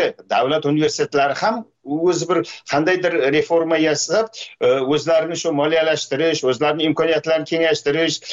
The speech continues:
haligi arendaga, e, pu-, imoratlarni berib pul topish masalasiga o'tish kerak. Faqat shu davlatdan byudjetga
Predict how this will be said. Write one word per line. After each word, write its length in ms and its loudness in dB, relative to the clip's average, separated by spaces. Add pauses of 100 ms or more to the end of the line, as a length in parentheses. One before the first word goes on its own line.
(120)
haligi 320 0
arendaga, 560 0
e, 160 0
pu-, 1300 0
imoratlarni 680 0
berib 220 0
pul 180 -8
topish 300 0
masalasiga 540 0
o'tish 180 -4
kerak. 340 0 (400)
Faqat 340 0
shu 140 -2
davlatdan 480 0
byudjetga 440 0